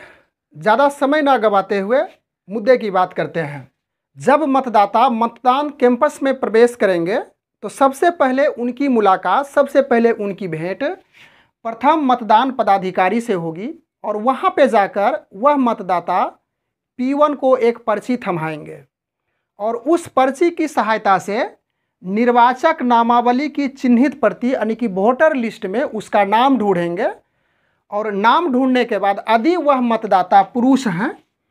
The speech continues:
तो वह जो मतदाता के लिए इस प्रकार से रहता है वो वोटर लिस्ट, मतदाता वोटर लिस्ट,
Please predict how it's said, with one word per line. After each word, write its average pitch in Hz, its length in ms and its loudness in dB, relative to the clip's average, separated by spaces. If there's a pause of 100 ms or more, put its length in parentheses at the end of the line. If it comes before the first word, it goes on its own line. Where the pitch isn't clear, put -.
(540)
तो 214 120 -2 (500)
वह 254 260 4
जो 277 320 4
मतदाता 233 580 0
के 254 200 4
लिए 208 280 4
इस 233 240 -4
प्रकार 226 380 0
से 233 160 2
रहता 208 380 2
है 277 220 -2
वो 226 180 -2
वोटर 185 360 0
लिस्ट, 190 340 0 (440)
मतदाता 208 460 -2
वोटर 196 360 -4
लिस्ट, 202 300 -2